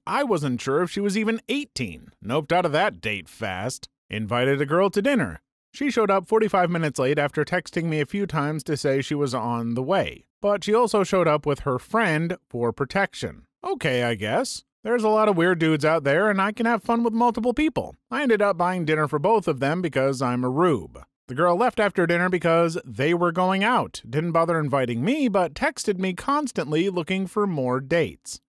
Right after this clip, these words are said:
Cut that one off because I didn't really understand how that was supposed to work.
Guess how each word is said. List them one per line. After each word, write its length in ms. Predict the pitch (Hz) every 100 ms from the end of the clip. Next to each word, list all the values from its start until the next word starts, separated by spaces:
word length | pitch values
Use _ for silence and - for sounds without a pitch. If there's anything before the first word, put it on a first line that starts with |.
| _
Cut 160 | - 233
that 180 | 254 262
one 200 | 226 190
off 240 | 208 202
because 340 | 170 196 196
I 60 | 156
didn't 220 | 190 247
really 200 | 226 214
understand 580 | 196 190 - 190 208 170
how 240 | 135 180 175
that 180 | 180
was 120 | 185 -
supposed 380 | 147 165 170
to 80 | 147
work. 560 | 110 92 180 165 -